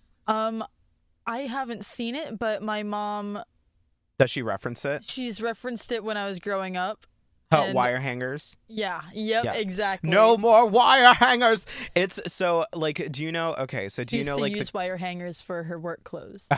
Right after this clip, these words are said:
Speaker 2: Okay, do you know the concept of the movie?
Speaker 1: Um, it's basically a girl, or an, I think it was specifically an actress, was abused by her mom.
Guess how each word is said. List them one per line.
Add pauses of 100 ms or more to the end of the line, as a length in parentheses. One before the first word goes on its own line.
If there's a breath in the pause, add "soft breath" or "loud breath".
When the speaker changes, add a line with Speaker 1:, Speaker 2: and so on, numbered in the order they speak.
Speaker 2:
Okay,
do
you
know
the
concept
of
the
movie? (640)
Speaker 1:
Um,
it's
basically (240)
a
girl, (300)
or
an,
I
think
it
was
specifically
an
actress,
was
abused
by
her
mom.